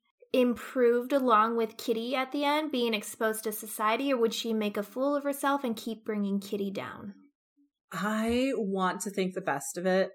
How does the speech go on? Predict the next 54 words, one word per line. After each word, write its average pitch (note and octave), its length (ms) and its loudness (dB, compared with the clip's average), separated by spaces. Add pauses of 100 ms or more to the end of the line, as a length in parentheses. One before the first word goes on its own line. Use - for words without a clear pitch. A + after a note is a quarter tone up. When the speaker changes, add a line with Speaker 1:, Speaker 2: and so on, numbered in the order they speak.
Speaker 2:
I F3 120 -2
want E3 160 0
to D#3+ 40 -4
think D#3+ 220 -6
that D3+ 120 -2
she - 140 -4
would D3+ 140 -2
have D#3 100 -4
changed, F3+ 560 -2 (540)
or F#3+ 100 8
at F3 100 4
the F#3 80 2
very E3+ 400 4
least, E3+ 440 -4 (200)
Kitty F3+ 220 -2
still A#3 260 0
would A#3 120 4
have A#3 100 2
changed, A#3+ 500 0
and F#3 160 -2
Lydia E3 300 0
would D#3 180 -2
have D#3+ 140 -2
just - 300 -8
kept - 180 -4
making D#3 580 -2
a D#3 200 0 (100)
fool D#3+ 160 -2
of D#3 120 -2
herself D#3+ 380 0
in D#3+ 120 -4
society D3+ 640 -2
to, D#3 140 -12
to C#3 120 -14
the D#3+ 100 -8
point D3+ 280 -4
where D3+ 160 -2
Lizzie D3 360 -4
and C#3+ 120 -6
Darcy C#3+ 320 -4
were D3 100 -4
just C#3+ 220 -8
like, C#3+ 200 -4
"We D3+ 100 -8
can't D3 200 -8
have C#3 160 -6
you C#3+ 80 -8
hanging C#3+ 300 -6
out C#3 100 -6
with F#3 140 -6
us F3+ 160 -4
anymore. F3+ 400 -2
I'm C#3 80 -6
sorry." D3+ 560 -4